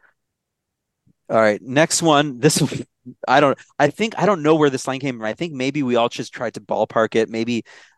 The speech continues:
I think Seth might have helped me with this. I don't wanna, like, call out, I don't wanna embarrass him, but it was players who play on both the first and second team. And I remember we defined this as they have to be on the field,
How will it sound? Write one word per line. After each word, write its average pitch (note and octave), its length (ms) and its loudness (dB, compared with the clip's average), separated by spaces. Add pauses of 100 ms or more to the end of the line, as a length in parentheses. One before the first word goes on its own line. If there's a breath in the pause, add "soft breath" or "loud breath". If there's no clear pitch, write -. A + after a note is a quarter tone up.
I A2+ 80 -6
think B2+ 160 -2
Seth - 380 0
might B2 160 0
have B2 100 2
helped B2+ 220 -2
me C3+ 60 -4
with B2 100 -4
this. B2 140 -10
I B2 40 0
don't A2 120 -4
wanna, G#2 180 -4
like, F#2+ 260 -4 (420)
call - 280 -6
out, G2 180 -6
I F#2 80 -4
don't A2 100 -4
wanna G#2 120 -4
embarrass F#2+ 320 -6
him, G2+ 180 -8 (320 loud breath)
but G#2+ 160 6
it G#2+ 40 6
was G2 160 0 (240)
players D#3+ 420 4
who E3 80 2
play C#3 320 4
on B2 160 2
both A#2+ 300 2
the A#2 80 -4
first - 400 -4
and A#2 180 -10
second G#2 440 -4
team. F#2 360 -12 (320 loud breath)
And A2+ 160 2
I A2+ 40 2
remember B2+ 500 2
we C3+ 220 0
defined D3+ 500 2
this A2+ 160 -4
as G2 180 0
they G#2 100 -4
have A2+ 180 -6
to G#2+ 100 -8
be A2+ 220 -10 (120)
on B2+ 360 2
the B2 80 -2
field, - 580 -8